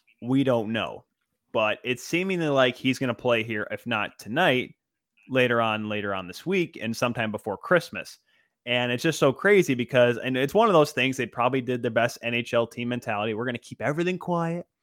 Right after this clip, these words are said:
We're gonna make sure no one knows anything." And then boom, Nicholas Backstrom's gonna be back in the lineup. And that's kind of how this thing is all really sorted out. And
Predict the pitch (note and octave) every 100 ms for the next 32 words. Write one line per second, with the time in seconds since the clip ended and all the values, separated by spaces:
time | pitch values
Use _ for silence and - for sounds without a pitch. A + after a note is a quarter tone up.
0 | - - - A#2+ C3 C#3 D3 D3+ D3 D#3+
1 | E3 D#3 D3 D3 D3 D3+ D#3+ C#3 C3+ D3
2 | C#4 F#3+ A#2 E3 D#3+ D3+ D3 C3 - B2+
3 | B2+ B2 A#2 A2 A2 G#2+ G#2 F2 - _
4 | _ _ _ C3+ - C3 C#3 - - D3
5 | D3 C#3 C3+ C3 B2+ - B2+ B2 A#2+ A#2
6 | A2 A2 - A#2+ A2 A2 C3 G#2 G2+ A2
7 | G#2+